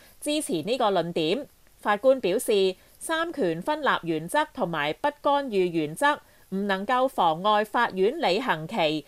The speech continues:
執行基本法嘅憲法責任。法院咁樣行事嘅時候，並冇損害立法會嘅權力或者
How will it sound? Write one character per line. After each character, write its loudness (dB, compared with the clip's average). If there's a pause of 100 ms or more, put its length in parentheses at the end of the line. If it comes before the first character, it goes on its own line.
(200)
執 0
行 -4
基 4
本 -2
法 -2
嘅 2
憲 -4
法 0
責 0
任。 2 (280)
法 0
院 -2
咁 0
樣 2
行 -6
事 -2
嘅 2
時 -4
候， 2 (280)
並 2
冇 2
損 -2
害 2
立 -2
法 0
會 0
嘅 0
權 -4
力 4 (100)
或 0
者 -4